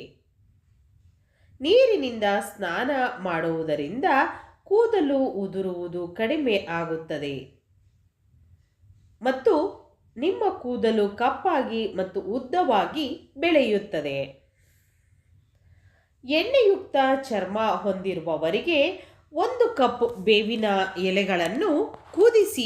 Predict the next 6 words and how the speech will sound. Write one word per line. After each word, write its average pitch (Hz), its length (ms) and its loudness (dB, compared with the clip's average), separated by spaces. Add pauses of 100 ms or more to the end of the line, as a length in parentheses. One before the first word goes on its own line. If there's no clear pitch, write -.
(180)
ತಣ್ಣಗಾಗಿಸಿ 254 920 -2 (440)
ನೀರನ್ನು 311 520 4 (200)
ಸೋಸಿ 233 420 2 (800)
ಮುಖಕ್ಕೆ 381 560 4
ಹಚ್ಚಿ 226 440 -2 (180)
ತೊಳೆಯುವುದರಿಂದ 220 840 2